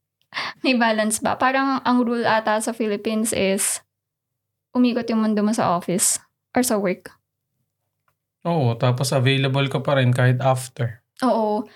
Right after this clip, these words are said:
Speaker 1: Tapos parang masama pa yung tingin sa'yo kapag ka on the dot ka.
Speaker 2: Mm. Kahit maaga ka naman pumapasok.
Speaker 1: Oo. Meron nga sa
Speaker 2: <laughs>
Speaker 1: first company namin, meron na bully kasi on the dot siyang umaalis. Pero seven A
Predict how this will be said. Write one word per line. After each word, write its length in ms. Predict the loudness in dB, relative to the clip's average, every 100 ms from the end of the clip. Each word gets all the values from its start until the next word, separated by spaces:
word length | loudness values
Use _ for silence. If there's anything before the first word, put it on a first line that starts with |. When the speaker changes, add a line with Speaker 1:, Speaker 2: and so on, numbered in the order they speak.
| _
Speaker 1:
Tapos 160 | -6 0
parang 400 | 2 2 0 -2
masama 400 | -2 0 0 0
pa 100 | 0
yung 460 | 0 2 2 2 0
tingin 240 | 2 2
sa'yo 380 | 2 0 0 0
kapag 320 | 0 -2 -2
ka 80 | -2
on 220 | 0 0
the 80 | 0
dot 240 | 0 -4 -6 -4
ka. 460 | -2 0 -2 -4 _ _ _ _ _ _ 2
Speaker 2:
Mm. 480 | 4 6 4 -2 -6 -14 _ _ _ _ _ 0
Kahit 240 | 0 0
maaga 300 | 2 2 2
ka 80 | 2
naman 300 | 2 2 0
pumapasok. 640 | 2 2 2 0 -2 -4 -10 _ -6
Speaker 1:
Oo. 680 | -2 0 0 2 0 0 -4 -6 -2
Meron 320 | 2 2 2
nga 100 | 0 2
sa 120 | 4 4 2
Speaker 2:
<laughs> 120 | 2
Speaker 1:
first 300 | 2 2 0
company 460 | 0 0 0 2 2
namin, 500 | 2 2 0 0 2
meron 320 | 2 2 0
na 80 | 0
bully 560 | 0 0 0 0 0
kasi 320 | -2 0 0
on 160 | 0 0
the 140 | 0 0
dot 160 | -2
siyang 240 | -2 -2 0
umaalis. 600 | 0 0 0 0 0 -2
Pero 160 | -2 0
seven 380 | 0 -2 -2
A 100 | -2